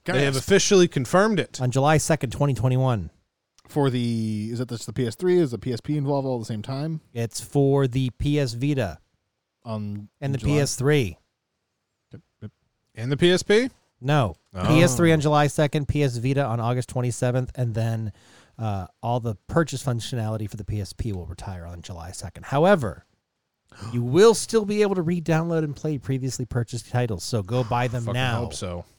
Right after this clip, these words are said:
Speaker 2: Yes.
Speaker 3: You will still be able to access previously purchased video media content. You will still be able to redeem game and P S P vouchers.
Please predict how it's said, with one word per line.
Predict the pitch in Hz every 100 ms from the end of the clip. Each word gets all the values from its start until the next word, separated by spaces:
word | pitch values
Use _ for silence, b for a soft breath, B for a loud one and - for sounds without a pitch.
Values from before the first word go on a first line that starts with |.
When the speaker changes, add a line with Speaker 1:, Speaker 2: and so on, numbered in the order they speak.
| _ _ _ _
Speaker 2:
Yes. | 123 143 135 107 -
Speaker 3:
You | 131
will | 139
still | - 190
be | 180
able | 175
to | 170
access | 156 156 - 143
previously | - 156 151 156
purchased | - 147 143 -
video | 139 156 151
media | 143 151 151 123
content. | - 117 101 92 - _ _ _ -
You |
will | 123
still | - 165
be | 160
able | 156
to | 151
redeem | 151 143 165 143
game | 139 156 160
and | 143 123
P | - 160
S | 147
P | - 165
vouchers. | 151 131 110 104 78